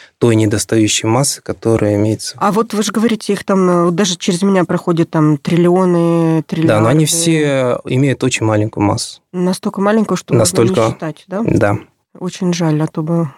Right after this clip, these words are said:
Speaker 2: уже бы была бы разгадка <laughs> этого всего дела.
Speaker 1: К сожалению, пока этой разгадки нет.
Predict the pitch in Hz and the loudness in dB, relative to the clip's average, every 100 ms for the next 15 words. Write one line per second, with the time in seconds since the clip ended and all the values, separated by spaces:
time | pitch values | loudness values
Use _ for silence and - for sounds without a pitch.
0 | - 180 175 175 170 175 175 170 185 185 | -8 -4 0 2 2 4 4 4 2 2
1 | 185 160 - - 226 208 220 185 185 - | 2 0 -2 -2 -2 0 -2 0 0 -2
2 | 190 160 185 - 165 175 - 107 104 117 | -4 -2 -4 -2 -4 -2 -2 2 2 4
3 | 113 117 - 107 101 113 110 117 104 - | 2 0 0 0 0 0 0 0 -2 0
4 | 110 107 - | 0 0 -4